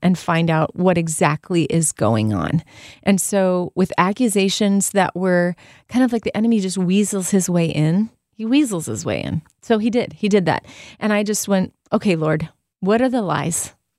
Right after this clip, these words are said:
that he's trying to feed me right now? What am I believing?" And there were two that really surfaced. And one of the lies was, "You're on your own."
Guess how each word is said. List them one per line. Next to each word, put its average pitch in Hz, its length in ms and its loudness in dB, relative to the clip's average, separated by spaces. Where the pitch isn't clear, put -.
that 196 120 2
he's 196 260 -2
trying 185 360 0
to 175 360 0
feed 196 280 4
me 170 120 2
right - 200 -2
now? 156 280 -2
What 202 140 2
am 208 60 2
I 196 100 2
believing?" 165 380 -4
And 208 140 2
there 190 80 2
were 185 80 -4
two 170 540 0
that 196 120 0
really 190 200 2
surfaced. - 420 -2
And 180 140 0
one 190 140 4
of 208 40 0
the 202 80 0
lies 175 420 0
was, 165 440 0
"You're 285 100 2
on 262 140 2
your 175 120 -6
own." 139 220 -4